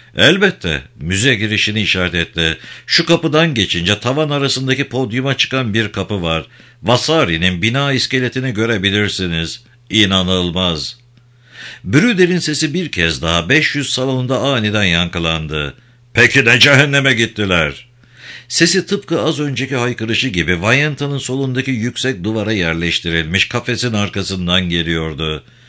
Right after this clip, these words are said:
Brüder kafesin arkasındaki bir odada olmalıydı. Salonun süslü tavanı altındaki bir kat.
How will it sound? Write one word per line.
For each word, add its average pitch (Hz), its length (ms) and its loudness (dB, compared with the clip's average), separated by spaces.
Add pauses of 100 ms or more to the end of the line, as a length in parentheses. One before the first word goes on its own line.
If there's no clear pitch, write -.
(340)
Brüder 175 500 4
kafesin 160 440 -2
arkasındaki 127 720 -2
bir 113 100 2
odada 95 340 0
olmalıydı. 85 800 0 (200)
Salonun 160 540 2
süslü 156 480 -2
tavanı 131 360 -2
altındaki 113 800 -2
bir 90 180 0
kat. - 440 -4